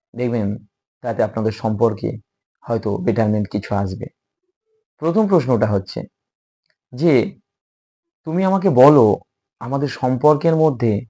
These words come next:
কোন পরিবর্তনটা হলে আমাদের সম্পর্কটা আরো ভালো হবে? আমাদের সম্পর্ক যেভাবে চলছে, এতে আমাদের সম্পর্ক ঠিক চলছে না।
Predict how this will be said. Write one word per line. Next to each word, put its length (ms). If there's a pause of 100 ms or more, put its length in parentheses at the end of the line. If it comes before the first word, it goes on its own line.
(420)
কোন 220
পরিবর্তনটা 840
হলে 360
আমাদের 220
সম্পর্কটা 640
আরো 260 (120)
ভালো 200
হবে? 240 (2000)
আমাদের 340
সম্পর্ক 560
যেভাবে 360
চলছে, 540 (380)
এতে 220
আমাদের 220
সম্পর্ক 420
ঠিক 220
চলছে 360
না। 120